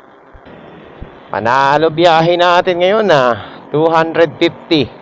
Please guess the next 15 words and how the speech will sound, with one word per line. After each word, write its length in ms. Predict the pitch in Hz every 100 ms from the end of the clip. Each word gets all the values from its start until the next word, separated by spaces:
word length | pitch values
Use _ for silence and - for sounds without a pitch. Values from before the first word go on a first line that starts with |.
| -
So, 480 | - 131 143 143 147
may 80 | 156
tip 240 | 160 170
si 80 | 170
sir 240 | 160 156
na, 320 | 147 151 143 147
ano, 240 | 147 139 - - - - - - - - - - - - - - - - - - - - - -
kulang-kulang 480 | 113 120 151 147
one 140 | 151 139
hundred, 240 | 147 151
nine, 320 | 135 143 156 -
ninety, 320 | 156 170 185 208 - 196
ninety-three. 560 | 175 185 214 247 233 123 - - - - - - - - - - - - - - - - - - - - - - - 135
Di 120 | 147
ba? 160 | 147